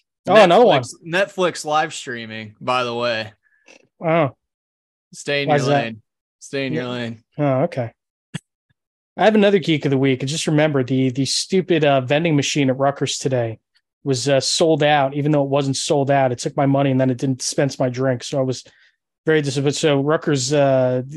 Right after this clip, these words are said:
Speaker 1: get you, get your stuff together. You know, very annoying.
Speaker 2: That's what you
Speaker 1: Uh,
Speaker 2: get
Speaker 1: Jim.
Speaker 2: for, that's what you get for picketing, <laughs> man. Shut
Speaker 1: Yeah, I
Speaker 2: down
Speaker 1: guess
Speaker 2: the
Speaker 1: so.
Speaker 2: vending machine.
Speaker 1: Yeah.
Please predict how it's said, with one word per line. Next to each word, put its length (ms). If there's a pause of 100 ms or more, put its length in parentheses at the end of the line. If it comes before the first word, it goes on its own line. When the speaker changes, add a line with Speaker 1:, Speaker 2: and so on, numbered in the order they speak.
(120)
Speaker 1:
get 200
you, 60
get 200
your 60
stuff 280
together. 480 (260)
You 100
know, 200 (180)
very 140
annoying. 240
Speaker 2:
That's 320
what 80
you 60
Speaker 1:
Uh, 40
Speaker 2:
get 140
Speaker 1:
Jim. 240
Speaker 2:
for, 80
that's 180
what 120
you 60
get 200
for 100
picketing, 500
<laughs> 20
man. 460
Shut 280
Speaker 1:
Yeah, 260
I 60
Speaker 2:
down 80
Speaker 1:
guess 140
Speaker 2:
the 40
Speaker 1:
so. 200
Speaker 2:
vending 180
machine. 180
Speaker 1:
Yeah. 220